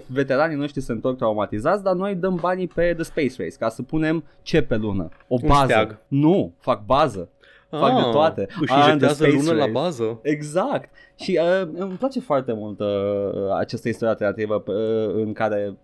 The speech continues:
Speaker 1: America și Rusia fac baze permanente pe lună.
Speaker 2: I mean, ar fi o chestie faină dacă ar face asta în loc de alte căcaturi.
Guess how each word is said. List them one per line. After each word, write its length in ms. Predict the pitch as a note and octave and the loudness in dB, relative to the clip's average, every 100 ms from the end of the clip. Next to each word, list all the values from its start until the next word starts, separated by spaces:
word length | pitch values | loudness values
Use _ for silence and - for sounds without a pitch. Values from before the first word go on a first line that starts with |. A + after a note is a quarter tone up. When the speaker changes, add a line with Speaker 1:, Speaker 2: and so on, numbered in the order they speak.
| - | -6
Speaker 1:
America 480 | A2 A#2+ B2 A#2 | -2 0 -2 -2
și 140 | A2+ - | -4 -4
Rusia 540 | G#2+ A2 - G2+ G2 _ - | -4 -4 0 0 0 _ -4
fac 200 | B2+ A#2+ | -2 -2
baze 340 | G#2 A2+ A2 | 0 0 0
permanente 540 | G#2+ G#2+ G2+ G2+ G#2 G#2 | -4 -4 -4 -4 -6 -6
pe 140 | - | -4
lună. 440 | G2+ G#2 G#2 G#2+ - - C3+ | -4 -4 -4 -4 -6 -2 0
Speaker 2:
I 20 | |
mean, 460 | C3 C3 B2+ A#2 - _ | 2 2 0 -2 -10 _
ar 140 | C3+ A#2+ | -4 -4
fi 180 | - | -2
o 60 | C3+ | -2
chestie 320 | - A2+ - | -2 -8 -10
faină 460 | - A2 G#2+ A2 A#2 _ _ _ _ _ - | -6 -2 -2 -2 -6 _ _ _ _ _ -4
dacă 160 | B2 | -2
ar 60 | G#2+ | 0
face 240 | A2+ D#3 - | -2 -4 0
asta 380 | C3 B2 - | 0 0 -4
în 120 | A2+ A2 | -2 0
loc 120 | A2 | 0
de 60 | A2+ | 2
alte 260 | A2 G#2+ | 0 -2
căcaturi. 640 | - G2+ A2+ G#2 A#2+ A#2 | -12 -6 -4 -2 -4 -8